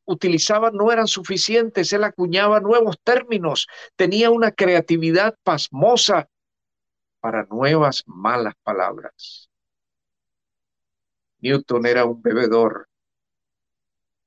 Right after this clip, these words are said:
de licor simplemente, simplemente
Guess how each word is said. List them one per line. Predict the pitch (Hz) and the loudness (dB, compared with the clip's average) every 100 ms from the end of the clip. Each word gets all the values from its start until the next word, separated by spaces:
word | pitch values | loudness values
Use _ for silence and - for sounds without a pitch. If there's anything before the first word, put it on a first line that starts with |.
| _ _ | _ _
de | - | -2
licor | 107 107 - 123 117 110 - - _ _ _ _ _ _ _ - | -2 -2 2 2 4 0 -8 -20 _ _ _ _ _ _ _ -6
simplemente, | - 139 127 110 107 98 110 110 - 107 92 - _ _ _ _ _ _ _ _ _ | -2 0 -2 -4 -6 -4 -4 -4 -4 -4 -4 -10 _ _ _ _ _ _ _ _ _
simplemente | - - 165 151 131 120 120 - 120 131 | -4 0 0 0 -6 -6 -8 -4 -2 -4